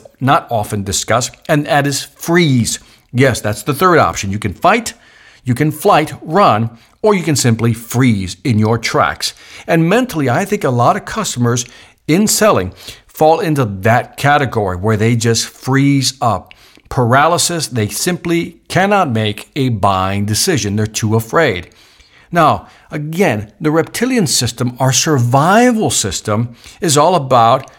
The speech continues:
conserving energy and protecting us. This is important, those two phrases,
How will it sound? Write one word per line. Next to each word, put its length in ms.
conserving 800
energy 440
and 160
protecting 580
us. 280
This 180
is 60
important, 540
those 180
two 140
phrases, 480